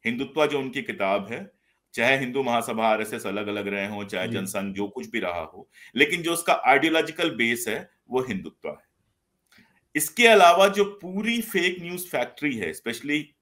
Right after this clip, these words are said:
Speaker 1: history के लिए जो fake news factory है, उसका
Speaker 2: हम्म।
Speaker 1: सारा material जो मिलता है, वो या तो six epochs of, six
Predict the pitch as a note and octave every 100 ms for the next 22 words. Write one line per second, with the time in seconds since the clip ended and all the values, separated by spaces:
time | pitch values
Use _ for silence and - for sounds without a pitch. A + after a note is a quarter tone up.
0 | - C3 - F#3+ F#3+ D3+ D3 C#3 C3 B2
1 | A#2+ B2+ A#2+ G2+ F#2+ G#2+ F2+ D#2+ - _
2 | _ _ - E3+ - G3 G3 - F3 F#3+
3 | A#3 A3 E3+ D#3+ D3 D3 C3+ B2 A2+ G2+
4 | G#2 G2+ A#2+ E3 - _ G2 G#2+ D#3+ E3
5 | C#3+ D3+ E3+ E3+ F3 E3+ C#3+ C#3+ D3 C#3+
6 | C3+ - - _ - G3